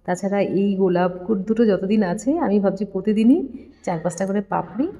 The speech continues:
দিয়ে চা বানাবো, কারণ রোজগুলো না এভাবে নষ্ট করে লাভ নেই, তাই না?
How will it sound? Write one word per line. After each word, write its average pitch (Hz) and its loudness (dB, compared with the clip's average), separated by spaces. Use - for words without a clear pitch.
দিয়ে 247 4
চা 196 0
বানাবো, 160 -2
কারণ 214 2
রোজগুলো 190 2
না 320 2
এভাবে 214 4
নষ্ট 190 2
করে 196 0
লাভ 165 0
নেই, 160 0
তাই 226 2
না? 233 4